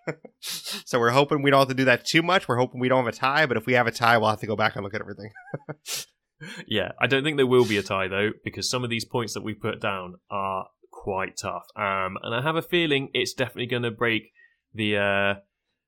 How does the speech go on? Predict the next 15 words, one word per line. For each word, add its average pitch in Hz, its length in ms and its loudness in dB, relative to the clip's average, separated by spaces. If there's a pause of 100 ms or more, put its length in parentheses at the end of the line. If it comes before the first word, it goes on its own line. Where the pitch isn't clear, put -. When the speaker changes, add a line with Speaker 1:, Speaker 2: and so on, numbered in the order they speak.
Speaker 1:
the 110 80 -4
good 107 320 0
from 110 140 -8
the 104 80 -2
bad. 95 360 0 (440)
Speaker 2:
Yes, 101 340 0
and 107 360 0 (220)
we 143 400 2
actually 160 380 6
made 151 200 4
enough 123 320 4
challenges, 120 640 0
too, 131 360 0
that 101 400 2 (240)
you 117 140 -6